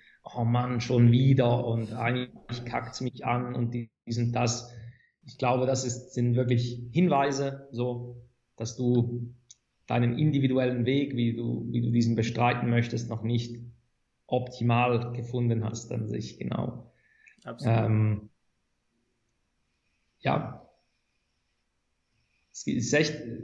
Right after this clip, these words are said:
Speaker 1: wirklich ein sehr, sehr spannendes, sehr, sehr spannendes Thema mit Individualität. Vor allem, ähm, je mehr Sachen dazukommen, also du hast ja vorher gesagt, jeder kann oder hat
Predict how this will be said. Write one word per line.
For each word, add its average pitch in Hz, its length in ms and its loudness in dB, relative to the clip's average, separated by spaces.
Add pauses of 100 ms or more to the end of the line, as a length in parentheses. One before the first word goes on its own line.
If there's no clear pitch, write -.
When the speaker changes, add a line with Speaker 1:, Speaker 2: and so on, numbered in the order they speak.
Speaker 1:
wirklich 131 300 0
ein 123 80 0
sehr, 131 180 4
sehr 123 140 2
spannendes, 120 800 -2
sehr, 127 280 -2
sehr 120 140 2
spannendes 120 560 -2
Thema 107 320 -2 (140)
mit 113 180 -6
Individualität. 113 960 2
Vor 117 160 -2
allem, 117 540 0 (1200)
ähm, 117 420 -2
je 120 120 2
mehr 135 260 2
Sachen 131 320 0
dazukommen, 139 1000 -4
also 113 120 -6
du 131 60 -2
hast 131 120 -2
ja 123 80 2
vorher 123 240 -2
gesagt, 120 480 0 (200)
jeder 135 400 -2
kann 127 560 -4 (160)
oder 120 360 -4
hat 117 320 -4